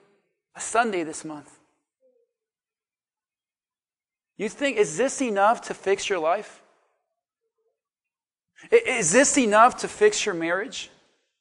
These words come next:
Is this enough to make sure your children grow up to love the Lord?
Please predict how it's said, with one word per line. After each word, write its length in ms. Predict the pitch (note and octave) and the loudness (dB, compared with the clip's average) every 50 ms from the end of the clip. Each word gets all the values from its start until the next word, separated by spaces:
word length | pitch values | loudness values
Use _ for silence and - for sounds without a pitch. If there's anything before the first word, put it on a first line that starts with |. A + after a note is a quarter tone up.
| _ _ _ _ - - - - - | _ _ _ _ -20 -20 -20 2 8
Is 220 | B3 B3 G3+ D3+ | 8 8 8 8
this 260 | F3+ C4+ D4+ D4 - D#4+ | 4 4 2 4 4 4
enough 460 | D4+ C4+ A3+ G#3+ G#3+ A3+ C4 C#4 C4+ - | 6 6 6 6 6 6 6 4 2 -2
to 80 | - A#3 | -4 -2
make 200 | G#3 A3 A#3 A#3 | 0 0 0 0
sure 240 | - - - B3 C4 | 0 0 2 2 2
your 180 | B3 G#3+ G#3 | 4 4 2
children 500 | - - - - A#3 B3 A#3 F3+ B3 A3 | 2 0 0 2 2 2 2 0 -2 -4
grow 220 | F3 G#3 A3+ A3 G#3+ | 2 6 6 8 8
up 200 | A3+ B3+ - - | 8 6 4 0
to 120 | - G#3+ | -2 -2
love 340 | F#3 F3 F#3 G3 G#3+ G3 F#3+ | 0 4 4 4 4 4 2
the 60 | G#3 | 0
Lord? 400 | F#3+ F3 F3 F3+ G3+ A3 A#3 - | 0 0 0 0 0 0 -2 -4